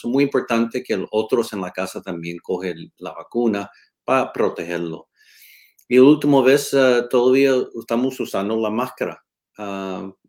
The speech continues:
y la máscara es muy importante. Mis pacientes que tienen problemas de los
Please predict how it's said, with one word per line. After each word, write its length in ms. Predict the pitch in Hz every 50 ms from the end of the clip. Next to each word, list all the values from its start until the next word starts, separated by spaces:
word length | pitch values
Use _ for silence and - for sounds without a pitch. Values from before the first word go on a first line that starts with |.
| _ _ _
y 320 | - 110 104 101 101 98 92
la 160 | 92 95 95
máscara 640 | 95 101 104 104 - - 120 113 113 113 113 110 104
es 200 | 101 98 - - 113
muy 140 | 107 107
importante. 640 | 107 - 101 95 - - 98 101 101 101 117 113 110 107
Mis 300 | 92 92 95 92 92 -
pacientes 520 | - 90 - - 104 98 98 98 110 104 -
que 100 | - 87
tienen 460 | - - 101 95 98 98 90 87 85
problemas 440 | _ - 90 90 92 92 95 90 90
de 100 | 92 90
los 180 | 87 85 82